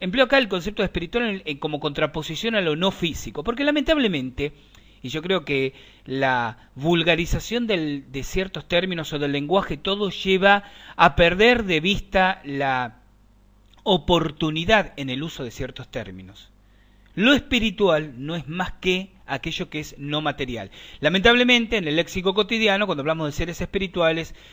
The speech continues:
se tiende a pensar en seres trascendentes, superiores, angelicales, y no es así, ¿no?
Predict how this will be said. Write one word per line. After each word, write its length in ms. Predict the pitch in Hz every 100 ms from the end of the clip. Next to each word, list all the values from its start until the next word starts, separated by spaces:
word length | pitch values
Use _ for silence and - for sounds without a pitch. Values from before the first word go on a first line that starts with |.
| -
se 160 | - 254
tiende 260 | 285 269
a 80 | 269
pensar 320 | 202 175 220
en 80 | 208
seres 260 | - 190 -
trascendentes, 640 | 160 - 143 165 147 147
superiores, 600 | 143 143 139 156 147 143
angelicales, 920 | 131 - 131 127 165 147 135 127 - - - _ _ -
y 240 | 123 98
no 380 | 110 127 139 135
es 160 | 135 -
así, 300 | 117 - 80
¿no? 240 | 123 233